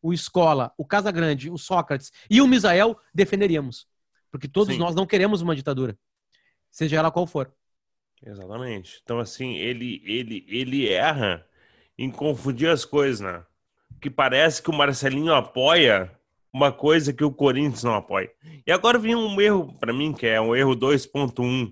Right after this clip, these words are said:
Speaker 2: tá? Que é o, o, é o erro dois ponto A. É o cara que acha que a camisa de futebol é tão importante que ela é uma bandeira política. Cara, o Marcelinho Carioca não foi representando o Esporte Clube Corinthians, né?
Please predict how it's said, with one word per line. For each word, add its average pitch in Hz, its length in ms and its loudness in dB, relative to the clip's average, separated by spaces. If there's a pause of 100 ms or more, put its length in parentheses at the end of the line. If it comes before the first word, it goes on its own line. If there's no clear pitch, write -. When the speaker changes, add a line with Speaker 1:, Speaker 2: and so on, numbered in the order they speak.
(140)
Speaker 2:
tá? 101 300 -2 (400)
Que - 80 -8
é 110 40 0
o, 113 40 4
o, 123 540 4
é 101 180 -2
o 135 100 4
erro 156 220 6
dois 156 260 0
ponto 143 320 -4
A. 107 120 2
É 110 40 0
o 110 80 -2
cara 156 300 0
que 160 140 -2
acha 160 200 0
que - 60 -16
a 135 60 -12
camisa 151 380 -4
de - 40 -20
futebol 113 580 -2 (480)
é 143 160 4
tão 214 320 0
importante 147 680 -2
que - 80 -4
ela 135 100 2
é 151 40 4
uma 160 100 4
bandeira 151 360 0
política. 156 640 -8 (600)
Cara, 196 220 2
o 175 80 -2
Marcelinho 170 440 0
Carioca 165 480 2
não 165 200 4
foi 143 520 -2 (260)
representando 151 1000 -2
o 127 80 -4
Esporte 123 480 -6
Clube 131 220 -10
Corinthians, 113 520 -8
né? 90 140 -18